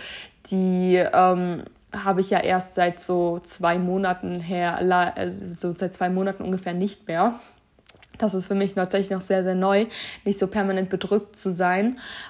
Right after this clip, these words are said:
Und das wird auch tatsächlich, löst sich das immer noch weiter auf, was ich nicht gedacht hätte. Ähm, aber dann, aber im Wi-, Herbst, Winter war es bei mir halt immer relativ schlimm,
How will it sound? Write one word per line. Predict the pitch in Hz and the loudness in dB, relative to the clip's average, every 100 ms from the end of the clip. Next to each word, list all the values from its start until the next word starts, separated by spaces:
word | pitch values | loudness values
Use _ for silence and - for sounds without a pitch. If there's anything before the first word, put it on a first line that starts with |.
| - | -2
Und | 196 196 | 2 2
das | 190 | 2
wird | 190 190 - | 0 0 2
auch | 190 - - | 2 0 -6
tatsächlich, | 214 214 196 196 202 | -6 -2 -2 2 0
löst | 190 196 | 2 -2
sich | 202 | -2
das | 196 185 | -6 -6
immer | 196 185 | -4 -4
noch | 175 185 | -2 0
weiter | 180 202 196 - | 0 0 -2 -2
auf, | 175 190 196 | 0 -2 -2
was | 185 - | -10 -10
ich | - | -6
nicht | 196 | -6
gedacht | 196 185 196 - | -4 -4 -4 -6
hätte. | 185 185 190 233 - - - - - - | -10 -4 -4 -4 -8 -16 -16 -16 -16 2
Ähm, | 202 196 190 | 6 6 4
aber | 185 190 196 190 | 2 2 4 2
dann, | 196 190 190 185 | 4 4 2 -2
aber | - 190 190 | -2 2 2
im | - 196 | 2 2
Wi-, | 190 208 | 2 2
Herbst, | 202 196 - | -2 -4 2
Winter | 202 208 208 190 | 2 2 0 0
war | 190 | 0
es | 190 | -2
bei | 190 | -2
mir | 185 185 | -2 0
halt | 180 180 | -2 -4
immer | - 190 180 | -4 -2 -2
relativ | 175 185 180 180 - | -2 -2 -2 -6 -10
schlimm, | - 190 190 196 | -4 2 2 2